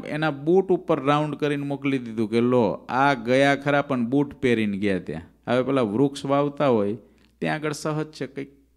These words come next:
પહેર્યો હોય ચંપલ જેવું વૃક્ષ વાવવાની અંદર, તો કે આ ઉદ્ઘાટન કરવા ગયા, એમાં આ કર્યું, તે કર્યું, એના સમાચાર વાયુ કે ફેલાઈ જાય. પણ ઓલું ઇતિહાસોની અંદર કેટલા વર્ષોથી જે કાર્ય માટે લોકો તલપતા હોય એવું કાર્ય થયું,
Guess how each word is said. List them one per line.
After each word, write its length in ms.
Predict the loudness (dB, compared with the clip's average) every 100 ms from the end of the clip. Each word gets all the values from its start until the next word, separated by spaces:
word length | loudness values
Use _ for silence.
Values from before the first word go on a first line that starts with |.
| -2
પહેર્યો 300 | 2 4 4
હોય 100 | 2
ચંપલ 440 | 2 0 2 0
જેવું 240 | 0 -2 0
વૃક્ષ 340 | 0 -2 -4
વાવવાની 480 | -2 0 -2 -2 -6
અંદર, 240 | -10 -12 -16 _ _ _ _ _ _ _
તો 80 | -8
કે 120 | -4
આ 100 | -2
ઉદ્ઘાટન 580 | -2 -2 2 2 0 -4
કરવા 280 | -2 0 0
ગયા, 220 | -2 -4
એમાં 220 | -2 -2
આ 220 | 2 2
કર્યું, 460 | 0 -2 -2 -2 0
તે 220 | 2 2
કર્યું, 460 | 2 0 0 -4 -2
એના 280 | 0 2 0
સમાચાર 540 | 0 -4 -4 -4 -4 -6 -20 _ _ _ _ _ _ 2
વાયુ 440 | 4 6 4 2
કે 140 | -4
ફેલાઈ 340 | -4 -4 -4 -4
જાય. 160 | -8
પણ 220 | -4 -4 0
ઓલું 320 | 4 4 6
ઇતિહાસોની 920 | 4 2 4 6 6 4 -2 -2 -2
અંદર 440 | -2 0 0 0 -4 -16 _ _ _ _ _ _ _ _ 0
કેટલા 360 | 0 2 2
વર્ષોથી 640 | 2 4 4 6 2 2 0
જે 120 | 0
કાર્ય 320 | 0 0 0
માટે 280 | 0 -2 0
લોકો 260 | -2 -2
તલપતા 500 | -4 0 0 -2 -2
હોય 160 | 0 0 4
એવું 300 | 6 6 4
કાર્ય 360 | 0 2 0
થયું, 400 | 0 0 0 -4